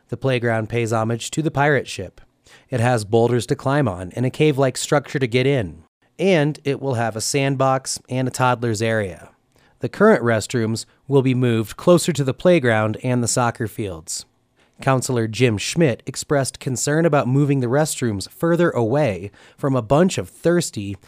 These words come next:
and often overhydrated softball players,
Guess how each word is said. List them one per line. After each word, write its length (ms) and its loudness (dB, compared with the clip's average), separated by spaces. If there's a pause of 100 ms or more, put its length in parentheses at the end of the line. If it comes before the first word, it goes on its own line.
(200)
and 320 0
often 460 2
overhydrated 840 2
softball 520 0
players, 560 -6